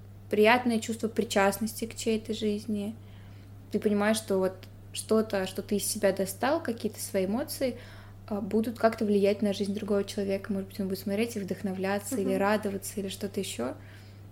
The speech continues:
Speaker 1: И это очень приятно.
Speaker 2: Мгм. А ты прям рисовала картины на заказ?
Speaker 1: Н-, ну вот да, какое-то время назад было
Speaker 2: А
Speaker 1: такое.
Speaker 2: это щ-, ну, является ли это искусством? Ну, то есть, грубо говоря, ты выполнила просто чей-то
Speaker 1: Мгм.
Speaker 2: запрос.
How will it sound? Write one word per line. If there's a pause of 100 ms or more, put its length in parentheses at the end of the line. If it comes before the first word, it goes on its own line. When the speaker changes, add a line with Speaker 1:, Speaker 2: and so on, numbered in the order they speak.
(400)
Speaker 1:
И
это
очень
приятно. (100)
Speaker 2:
Мгм. (400)
А (140)
ты
прям
рисовала
картины
на
заказ? (360)
Speaker 1:
Н-,
ну
вот
да,
какое-то
время (160)
назад
было (120)
Speaker 2:
А
Speaker 1:
такое.
Speaker 2:
это
щ-,
ну,
является
ли
это
искусством?
Ну,
то
есть,
грубо
говоря,
ты
выполнила
просто
чей-то
Speaker 1:
Мгм.
Speaker 2:
запрос.